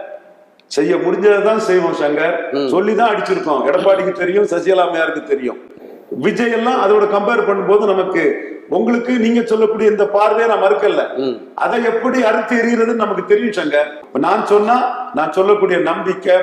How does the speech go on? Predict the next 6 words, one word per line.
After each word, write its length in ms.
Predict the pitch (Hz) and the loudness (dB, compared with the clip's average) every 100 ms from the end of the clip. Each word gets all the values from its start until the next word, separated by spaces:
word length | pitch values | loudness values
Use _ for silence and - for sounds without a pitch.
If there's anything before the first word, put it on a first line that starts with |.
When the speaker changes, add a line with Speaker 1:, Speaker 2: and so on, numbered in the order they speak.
| - | 2
Speaker 1:
பாடி 220 | 185 196 | 2 2
லாங்குவேஜ், 680 | 180 175 165 156 151 160 160 - - | 0 -2 -2 -4 -4 -4 -4 -8 -4
கான்ஃபிடன்ஸ் 640 | 165 208 - 180 175 - | 0 0 0 -2 -2 -4
எல்லாமே 500 | 160 175 175 190 185 208 - - - - | 0 2 4 4 2 0 -6 -12 -12 -4
விஜய்க்கு 320 | 175 190 185 | 0 0 0
தெரியும். 400 | 175 175 143 | 0 0 -2